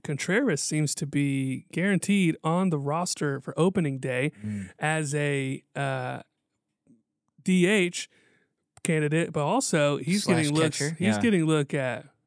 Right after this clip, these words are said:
Speaker 1: right field. He's getting looks at third base. He's getting looks at second base. They're trying to work him out at a bunch of different places because uh, 'cause the man's an athlete, and the man
Speaker 3: Yeah,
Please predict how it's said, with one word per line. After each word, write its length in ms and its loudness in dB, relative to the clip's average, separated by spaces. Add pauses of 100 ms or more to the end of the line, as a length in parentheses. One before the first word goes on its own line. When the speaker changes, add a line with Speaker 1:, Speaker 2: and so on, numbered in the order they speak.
(280)
Speaker 1:
right 240 -10
field. 380 2
He's 220 0
getting 280 0
looks 220 -2
at 180 -8
third 220 0
base. 300 0
He's 120 0
getting 200 0
looks 220 -4
at 160 -6
second 360 0
base. 360 0 (380)
They're 140 -4
trying 240 -2
to 60 0
work 220 0
him 100 0
out 160 2
at 100 0
a 60 -6
bunch 300 0
of 340 -2
different 320 -4
places 440 0
because 540 -6 (640)
uh, 440 -2 (180)
'cause 100 -8
the 60 -6
man's 260 4
an 100 4
athlete, 540 2
and 80 -2
the 60 -2
man 100 4
Speaker 3:
Yeah, 60 6